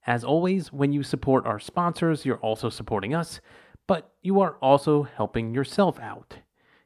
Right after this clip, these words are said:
Go to crashplan dot com slash ones to sign up for a free trial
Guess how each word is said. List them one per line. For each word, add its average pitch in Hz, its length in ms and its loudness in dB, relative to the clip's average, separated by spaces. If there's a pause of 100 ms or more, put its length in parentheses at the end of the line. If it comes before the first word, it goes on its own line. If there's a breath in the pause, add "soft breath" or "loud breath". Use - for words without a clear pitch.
(100)
Go 131 180 4
to 123 60 2
crashplan 113 960 0
dot 98 320 -6
com 151 400 0
slash 107 580 -14
ones 147 640 0 (260 soft breath)
to - 100 -18
sign 156 300 -4
up 151 160 -2
for 110 180 0
a 98 60 -2
free 175 380 -2
trial 131 520 0